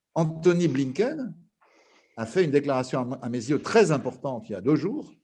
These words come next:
où il a dit, les États-Unis, euh, Anthony Blinken, le nouveau secrétaire d'État, euh, américain, donc les États-Unis sont pour la normalisation, vont appeler l'ensemble des pays de la région à eux aussi, euh,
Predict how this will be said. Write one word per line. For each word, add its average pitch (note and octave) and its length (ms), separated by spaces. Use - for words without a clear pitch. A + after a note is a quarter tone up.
où C#3 100
il D3 120
a D3 80
dit, E3 320
les E3 200
États-Unis, D3 680
euh, A2+ 220
Anthony C#3 300
Blinken, C3 360
le A#2 80
nouveau A#2 280
secrétaire B2 360
d'État, A2+ 420
euh, - 40
américain, B2+ 480
donc B2+ 220
les D3+ 140
États-Unis D#3+ 440
sont C3 220
pour G#3 460
la B2 100
normalisation, A#2 840
vont E3 260
appeler G3+ 560
l'ensemble E3 460
des D3+ 80
pays D#3 280
de C3+ 60
la C3+ 80
région C3 540
à D3+ 460
eux F#3+ 100
aussi, E3 600
euh, G#2+ 240